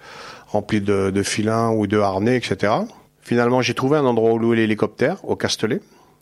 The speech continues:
J'ai appelé le pilote d'hélicoptère en lui demandant, euh, si on pouvait faire un baptême de l'air.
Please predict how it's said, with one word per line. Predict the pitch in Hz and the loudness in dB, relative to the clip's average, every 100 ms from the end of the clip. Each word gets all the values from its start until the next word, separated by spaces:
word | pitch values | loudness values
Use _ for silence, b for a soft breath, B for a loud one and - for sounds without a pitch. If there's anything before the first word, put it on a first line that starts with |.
| b b b _ | b b b _
J'ai | 101 127 | -2 0
appelé | 127 135 | 2 0
le | 117 | 0
pilote | - 113 104 | 0 0 0
d'hélicoptère | 98 98 101 - 165 208 196 _ 107 | -2 -2 -4 -2 -4 -4 -12 _ -6
en | |
lui | 98 95 | -4 -2
demandant, | 101 101 98 107 110 104 | -2 -2 0 0 0 0
euh, | 98 95 | -2 -4
si | - | -6
on | 98 | -4
pouvait | 101 | -4
faire | - 98 | -2 -2
un | 98 | -2
baptême | 98 95 | -2 -2
de | 98 | -2
l'air. | 117 | -2